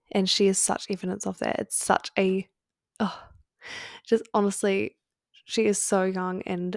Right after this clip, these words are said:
I'm so excited to have her on. So with that, here's the episode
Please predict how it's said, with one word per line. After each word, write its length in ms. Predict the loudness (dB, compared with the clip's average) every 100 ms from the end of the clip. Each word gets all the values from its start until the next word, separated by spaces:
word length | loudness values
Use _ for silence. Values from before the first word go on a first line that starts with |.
| -6
I'm 240 | -4 -4 -4
so 160 | -4
excited 320 | -6 -6 -8 -6
to 60 |
have 180 | -6 -4
her 160 | -2 -2
on. 200 | -2 -2
So 260 | -2 -2 -4 -16 -20 -20 2
with 200 | 2 6
that, 320 | 8 6 4 -16 _
here's 300 | -8 2 4
the 100 | 4
episode 560 | 0 0 0 2 2